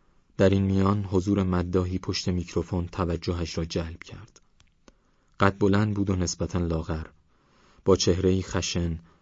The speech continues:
ابروهای پرپشت به هم پیوسته، گونه‌های برجسته، سبیلی پهن و سیاه و چشم‌های نافذ. به نظر آدم خطرناکی می‌آمد، اما حرف‌هایش ملایم بود.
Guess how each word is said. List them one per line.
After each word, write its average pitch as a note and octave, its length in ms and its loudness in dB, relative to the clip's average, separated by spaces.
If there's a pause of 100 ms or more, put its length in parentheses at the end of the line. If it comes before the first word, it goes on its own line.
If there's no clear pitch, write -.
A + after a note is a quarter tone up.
(160)
ابروهای F#2+ 540 2
پرپشت F2+ 500 -2
به F2 140 -2
هم E2+ 160 -4
پیوسته، E2 680 -6 (380)
گونه‌های G2 480 2
برجسته، F2 720 -4 (340)
سبیلی G2 420 4
پهن F#2+ 320 0
و F2 40 0
سیاه F#2 520 2
و F2+ 60 2
چشم‌های F2 640 -4
نافذ. D#2+ 580 -6 (1160)
به F#2+ 80 4
نظر F#2 320 2
آدم F2+ 320 -2
خطرناکی E2+ 640 -4
می‌آمد، D#2 520 -8 (460)
اما G2 220 0
حرف‌هایش F2+ 720 -6
ملایم D#2+ 500 -6
بود. - 220 -20